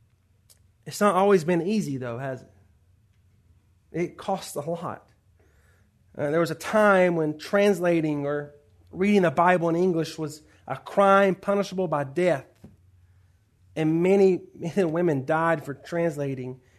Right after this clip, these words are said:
distributing, and defending the right to own an English Bible.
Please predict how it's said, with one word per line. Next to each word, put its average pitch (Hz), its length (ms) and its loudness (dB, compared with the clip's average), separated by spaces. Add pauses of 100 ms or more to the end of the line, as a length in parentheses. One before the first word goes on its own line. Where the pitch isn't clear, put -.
(100)
distributing, 143 800 -6
and 135 180 -6 (200)
defending 180 680 0
the 147 100 0
right 147 420 0 (220)
to 143 140 -16
own 151 320 -4
an 131 140 -6
English 143 400 -8
Bible. 131 540 -10